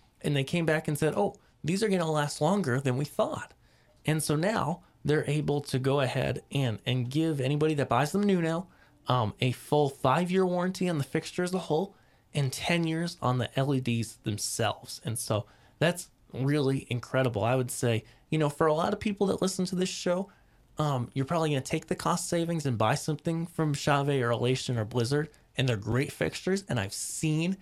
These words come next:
fixtures by, um, Chauvet in particular and Elation L E Ds that have lasted ten years now.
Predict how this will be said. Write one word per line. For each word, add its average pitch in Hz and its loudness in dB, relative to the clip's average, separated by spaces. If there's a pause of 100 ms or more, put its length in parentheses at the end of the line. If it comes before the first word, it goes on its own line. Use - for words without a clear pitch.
(140)
fixtures 175 -4 (320)
by, 117 2
um, 98 -4
Chauvet 139 0 (180)
in 131 0
particular 131 0
and 107 0
Elation 127 -2 (300)
L 143 2
E 139 2
Ds 151 0
that 120 2
have 98 0
lasted 104 -2 (140)
ten 180 2
years 196 0
now. 214 -2